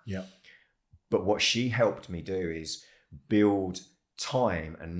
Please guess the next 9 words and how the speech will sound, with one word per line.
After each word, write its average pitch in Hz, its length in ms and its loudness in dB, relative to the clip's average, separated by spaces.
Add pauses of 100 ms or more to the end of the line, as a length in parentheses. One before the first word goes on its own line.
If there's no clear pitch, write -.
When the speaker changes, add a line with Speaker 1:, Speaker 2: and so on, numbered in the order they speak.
(140)
Speaker 2:
meat - 380 -4
into 98 280 -8
the 87 80 -12
jobs 92 500 0
for 117 60 -10
Speaker 1:
Yeah. 101 160 -6
Speaker 2:
her 95 220 -2
time. 76 480 -8 (100)
Speaker 1:
Yeah. 95 220 -8